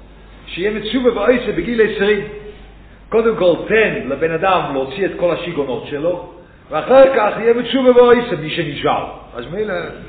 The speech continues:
מי שנשאר יהיה מצווה ועושה. אבל מה, למה, למה צריך בגיל שלוש עשרה?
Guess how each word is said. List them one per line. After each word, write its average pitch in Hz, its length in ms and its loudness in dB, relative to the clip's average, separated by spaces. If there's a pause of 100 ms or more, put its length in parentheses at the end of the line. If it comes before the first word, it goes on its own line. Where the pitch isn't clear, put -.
(640)
מי 180 100 -6
שנשאר 233 540 0
יהיה 170 160 0
מצווה 196 340 -6
ועושה. 151 420 0 (880)
אבל 170 140 -2
מה, 190 200 -2
למה, 277 380 0
למה 269 240 0
צריך - 240 -4
בגיל - 340 -2
שלוש 277 300 2
עשרה? 185 260 -4